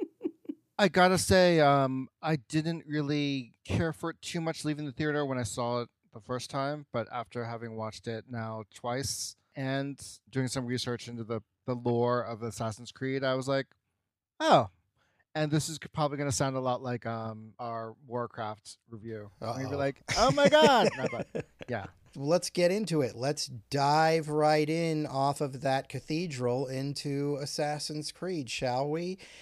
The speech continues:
Speaker 2: Now, this movie has a lot of really kind of strange mythology that Steve just hinted at. The basic setup, and we get this in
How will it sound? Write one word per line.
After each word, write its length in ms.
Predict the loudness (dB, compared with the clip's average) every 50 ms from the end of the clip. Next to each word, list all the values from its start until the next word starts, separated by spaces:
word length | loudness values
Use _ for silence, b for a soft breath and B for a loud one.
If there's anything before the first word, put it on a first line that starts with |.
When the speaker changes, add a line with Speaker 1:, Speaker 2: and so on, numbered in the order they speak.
| B B B
Speaker 2:
Now, 500 | B 2 2 4 4 4 4 4 2 -2 -10 _ _ b b b b b b -2
this 280 | 2 2 2 2 2 0
movie 640 | 2 2 2 4 4 2 2 4 2 2 0 -4 -8 _ _ _ -20 -20 -20 _ _ -20 _ -10
has 240 | -6 -2 -2 -2 0
a 60 | 0
lot 400 | 0 0 2 4 6 6 6 6
of 320 | 4 2 -2 -4 -6 -10 -8
really 800 | -6 -2 0 2 4 4 4 6 4 4 4 4 0 -2 -4 -8 _ _ _ _ _ _ _ _ _ _ -14
kind 280 | -10 -6 -4 -2 -2 -2
of 120 | -2 -4
strange 560 | -4 -6 -6 -4 -4 -2 -2 -2 -2 -4 -6 -6
mythology 880 | -8 -6 -4 -2 -2 0 0 0 0 -2 -4 -6 -6 -6 -6 -8 -10 b b b b b b b b
that 180 | -4 -4 -2
Steve 400 | -2 -2 0 0 0 0 0 -2
just 240 | -2 -4 -4 -4 -4
hinted 380 | -6 -6 -4 -4 -4 -4 -4 -2
at. 280 | -2 -2 -4 -4 -4
The 100 | -4 -2
basic 440 | 2 4 4 6 4 4 0 0 0
setup, 560 | 0 2 2 4 4 6 6 6 6 6 2 -2 b b b
and 140 | -4 -2 -2
we 80 | 0
get 220 | 0 0 0 0 2
this 180 | 0 0 2
in 320 | 0 0 0 0 -2 -4